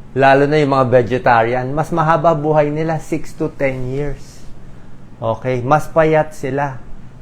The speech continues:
So, dagdag buhay. Kaya nga yung mga Seventh Day Adventist, may pag-aaral eh, mas mahaba buhay.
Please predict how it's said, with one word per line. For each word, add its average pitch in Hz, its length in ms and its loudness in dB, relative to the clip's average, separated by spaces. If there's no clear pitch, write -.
So, 151 160 2
dagdag 135 640 4
buhay. 123 640 -2
Kaya 120 320 -4
nga 127 160 -2
yung 127 160 -2
mga 127 160 0
Seventh 127 480 0
Day 127 80 4
Adventist, 117 720 -2
may 110 80 -4
pag-aaral 107 720 -4
eh, 101 80 -8
mas 90 160 -10
mahaba 101 480 -6
buhay. 98 400 -10